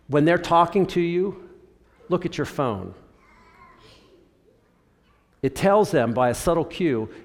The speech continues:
"You don't matter to me." That's harsh, isn't it? But it's true.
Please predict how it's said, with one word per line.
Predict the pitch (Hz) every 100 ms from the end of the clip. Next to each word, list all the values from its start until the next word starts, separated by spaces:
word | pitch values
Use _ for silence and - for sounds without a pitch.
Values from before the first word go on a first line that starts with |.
| -
"You | 139
don't | 143 127 127
matter | 120 113 101
to | -
me." | 98 98 110 - _ _ _ _ _ _ _ _ _ _ _ _ -
That's | 175 185
harsh, | - 143 208 202 - 123
isn't | 135 233
it? | 285 -
But | -
it's | 131 -
true. | - - 254 139 -